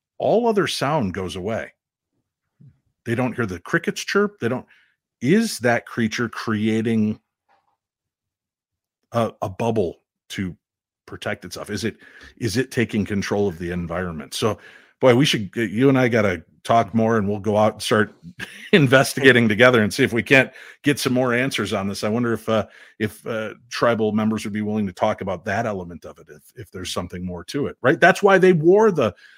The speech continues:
the skins, the lion skins, the buffalo skins, to give that projection of, "I am the buffalo, I am the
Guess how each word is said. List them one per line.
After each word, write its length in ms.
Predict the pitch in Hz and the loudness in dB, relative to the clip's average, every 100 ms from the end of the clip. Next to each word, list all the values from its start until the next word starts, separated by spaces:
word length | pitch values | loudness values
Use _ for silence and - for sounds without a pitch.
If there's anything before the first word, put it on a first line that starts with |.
| _ - | _ -6
the 100 | 120 | -4
skins, 640 | - - 123 107 101 - | -4 2 2 4 0 -2
the 100 | 113 | -2
lion 540 | 101 117 117 120 117 | 0 0 0 0 0
skins, 420 | 117 - 113 104 - | -2 -2 0 0 -2
the 100 | 92 | -6
buffalo 520 | 123 120 - 117 107 | -4 -4 -2 -2 -2
skins, 400 | - 120 104 - | -2 -4 -4 -6
to 100 | 95 | -14
give 460 | 92 131 139 120 | -6 2 2 2
that 240 | 110 110 - | 0 -2 -2
projection 720 | 117 95 113 151 - 117 95 | -10 -8 -6 -4 -4 -4 -4
of, 380 | - 107 90 - _ _ _ _ _ _ _ _ _ | -2 -4 -4 -10 _ _ _ _ _ _ _ _ _
"I 120 | 120 | -4
am 120 | 127 104 | 0 0
the 80 | |
buffalo, 400 | 90 104 - 92 | -2 -8 -10 -12
I 120 | 87 95 | -10 -10
am 100 | |
the 100 | 90 | -10